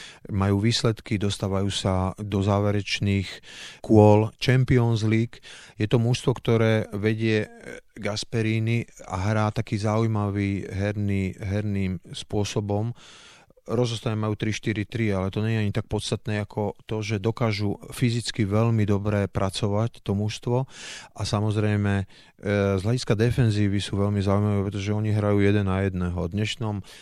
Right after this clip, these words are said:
dnešnom, dnešnej dobe moderného futbalu v úvodzovkách, kde sa zdvojuje, strojuje a tak ďalej, oni hrajú jeden na jedného.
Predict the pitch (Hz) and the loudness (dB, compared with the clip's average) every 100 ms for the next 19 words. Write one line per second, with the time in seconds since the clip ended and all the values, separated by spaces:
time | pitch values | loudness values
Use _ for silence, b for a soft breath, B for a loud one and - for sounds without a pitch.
0 | B B 101 110 - 113 101 98 - 101 | B B -6 -4 -2 0 0 -2 -6 -4
1 | 104 - 110 101 110 113 110 113 104 101 | -4 -2 -2 2 4 4 4 2 -2 -2
2 | 120 117 110 107 101 113 104 101 98 101 | 0 0 0 0 -2 -4 0 0 2 2
3 | 101 98 101 92 - 101 104 95 98 - | 2 2 0 -2 0 0 0 -2 -4 -2
4 | 101 98 95 107 101 95 92 92 - 104 | -4 -4 0 2 4 2 0 -2 -4 0
5 | 107 101 95 92 90 90 98 101 101 117 | 2 4 4 2 0 -4 -4 2 2 2
6 | - B B 151 160 127 123 123 117 113 | -4 B B 2 4 4 4 4 4 4
7 | 113 92 92 98 101 101 98 | 2 0 0 0 0 -2 -4